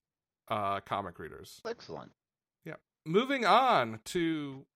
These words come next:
Speaker 1: weekly issues of comics. We are doubling up on this week's and last week's books, uh, since we did the Umbrella Academy episode last week. And we're gonna start with Batman ninety-five.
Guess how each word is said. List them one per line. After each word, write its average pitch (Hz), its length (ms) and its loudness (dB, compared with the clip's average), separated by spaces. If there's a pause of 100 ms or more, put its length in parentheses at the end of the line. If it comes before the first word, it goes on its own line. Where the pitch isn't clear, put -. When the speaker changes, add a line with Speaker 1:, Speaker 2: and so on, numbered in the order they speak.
(840)
Speaker 1:
weekly 160 720 -4
issues 208 360 -2
of 180 120 -2
comics. 170 640 -2
We 175 200 0
are 156 220 6
doubling 180 500 2
up 175 180 0
on 139 160 2
this 147 240 -4
week's 160 200 -6
and 135 120 -4
last 131 280 0
week's 123 200 -6
books, - 540 -6 (440)
uh, 117 260 4
since 127 320 -8
we 131 80 -6
did 123 260 -2
the 127 160 -2
Umbrella 123 500 2
Academy 117 460 -2
episode 113 480 -8
last 110 360 -4
week. 143 240 -12 (1000)
And 127 720 2
we're 160 100 -2
gonna 214 140 4
start 233 220 2
with 220 160 -4
Batman 202 440 4
ninety-five. 185 1080 4